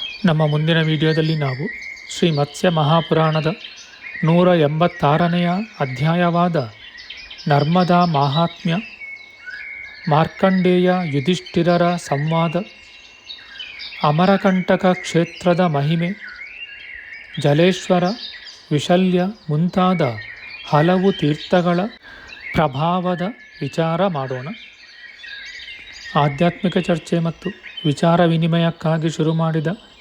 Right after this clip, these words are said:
ಈ ಚಾನಲ್ನಲ್ಲಿ ನಾವು ಅಪ್ಲೋಡ್ ಮಾಡುವ ಎಲ್ಲ ವಿಡಿಯೋಗಳನ್ನು ಸಂಪೂರ್ಣವಾಗಿ ನೋಡಿ, ನಿಮ್ಮ ಸಲಹೆಗಳನ್ನು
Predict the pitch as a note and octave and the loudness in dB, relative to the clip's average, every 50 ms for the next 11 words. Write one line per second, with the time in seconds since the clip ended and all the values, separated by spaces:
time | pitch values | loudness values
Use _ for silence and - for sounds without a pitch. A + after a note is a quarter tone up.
0 | - - E3 D3+ - D3+ C#3+ D3+ E3 E3 D#3+ E3 E3+ E3+ E3+ D#3 A#2+ - - - | -2 0 0 2 2 2 4 4 4 4 4 4 4 4 2 2 0 -2 -6 -10
1 | - - - - - - - - - - - - E3 D#3 F3 F3+ D3+ B2+ - - | -10 -10 -12 -12 -12 -12 -12 -12 -12 -12 -4 0 2 4 4 4 4 2 2 2
2 | - E3 F3 E3+ E3+ E3 E3+ E3+ E3 E3 E3+ F3+ A3+ - - - - - - - | 4 4 6 4 4 2 2 2 2 0 0 -2 -2 -6 -10 -16 -16 -16 -2 0
3 | D#3+ C#3+ C3 C#3 D3+ E3 F3 F#3 F#3 E3 D3+ D3+ D#3 E3 E3 E3 D#3 E3+ E3+ E3 | 2 2 2 2 2 4 4 4 4 2 2 2 2 2 2 2 2 2 2 2
4 | E3 E3 D#3+ E3 A3 - - - - - - - C#3+ C#3 C#3 - - E3+ E3+ F3 | 2 0 -2 -4 -4 -6 -10 -16 -20 -20 -4 -2 0 0 0 0 2 4 4 6
5 | F3 F3 E3+ E3 E3+ E3 E3+ D#3 E3+ D#3 C#3 B2+ A#2+ A2 A#2 E3+ - - - - | 6 4 4 4 4 2 2 2 2 0 0 -2 -2 -4 -4 -6 -8 -10 -12 -14
6 | - - - - - - - - - - E3 D#3+ F3 F#3 F#3 F#3+ F3+ - D#3+ C#3+ | -14 -14 -14 -18 -18 -18 -16 -16 -6 0 2 2 4 4 4 4 2 2 4 4
7 | D#3 E3+ F3+ F#3 D#3+ F3 F3 F3 F3 F3 F3 | 4 4 4 4 4 4 4 4 2 2 0